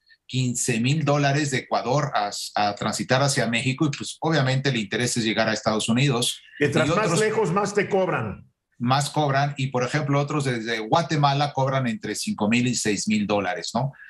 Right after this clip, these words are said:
Speaker 1: Y cuando llegan a nuestro país, pues ya vimos el problema que hubo de hace unos días de ciento sesenta personas que encontraron un tráiler y con cincuenta y seis personas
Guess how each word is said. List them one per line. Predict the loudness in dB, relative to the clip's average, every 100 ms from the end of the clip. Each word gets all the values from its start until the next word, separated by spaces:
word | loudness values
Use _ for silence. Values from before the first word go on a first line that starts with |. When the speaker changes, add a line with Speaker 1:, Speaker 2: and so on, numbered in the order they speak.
| -20 -6
Speaker 1:
Y | -2
cuando | 2 4 4
llegan | 4 2 2
a |
nuestro | 2 0 0 -2 0
país, | 2 0 0
pues | 0
ya | 2
vimos | 0 0 -2
el | -2
problema | -2 -2 2 0 0
que | -2
hubo | 0 0
de | 0
hace | -2 -2 0 0 0
unos | 0 0 0
días | 0 0 0
de | -2
ciento | -2 -2 -2
sesenta | -2 0 0 0 -2
personas | -2 0 2 2 0
que | -4
encontraron | -4 -4 0 2
un | 0
tráiler | 2 0 2 0
y |
con | -2 -2 -2
cincuenta | -2 -2 -4 -4
y |
seis | -2 -2 -2
personas | -2 0 2 2 0 -4